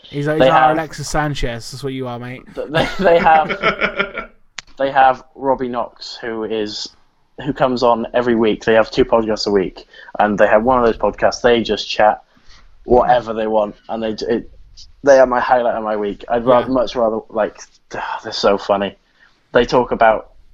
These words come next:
Speaker 2: everything. Like, each week, I think they just go into the studio, a bit like what we do,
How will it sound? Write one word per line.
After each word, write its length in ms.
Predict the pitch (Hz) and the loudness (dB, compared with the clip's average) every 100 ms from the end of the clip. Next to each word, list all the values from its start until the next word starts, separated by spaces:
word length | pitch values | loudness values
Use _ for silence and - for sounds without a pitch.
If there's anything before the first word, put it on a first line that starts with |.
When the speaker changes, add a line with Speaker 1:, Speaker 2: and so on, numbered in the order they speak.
| _ _ | _ _
Speaker 2:
everything. 640 | 110 110 104 98 104 98 - | 0 0 -2 -6 -8 -8 -4
Like, 300 | 113 107 - _ _ _ | -2 -2 -4 _ _ _
each 180 | 156 139 | 2 4
week, 180 | 139 120 | 4 4
I 100 | 117 | 4
think 160 | 143 127 | 2 0
they 100 | 123 | 0
just 160 | 120 | 2
go 160 | 131 131 | 4 4
into 180 | 127 120 | 2 -4
the 80 | |
studio, 640 | - 123 117 101 95 101 - _ _ _ _ _ | -4 2 2 2 0 0 -4 _ _ _ _ _
a 60 | 139 | 2
bit 200 | 175 160 | 4 4
like 160 | 139 | 2
what 140 | 147 131 | 2 4
we 180 | 135 117 | 4 2
do, 240 | 104 | 2